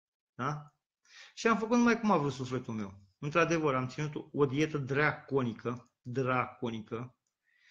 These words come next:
Când spun draconică, știu ce vorbesc. Fără, uh, carne, fără pâine, decât cu supe și, uh,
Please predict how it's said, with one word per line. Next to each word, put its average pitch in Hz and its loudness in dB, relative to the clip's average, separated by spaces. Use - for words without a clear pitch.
Când 131 -6
spun 139 -4
draconică, 147 0
știu 151 0
ce 147 -2
vorbesc. 110 -8
Fără, 165 4
uh, 135 0
carne, 131 -4
fără 139 2
pâine, 123 -2
decât 139 -6
cu 160 -4
supe 131 -4
și, - -4
uh, 147 -2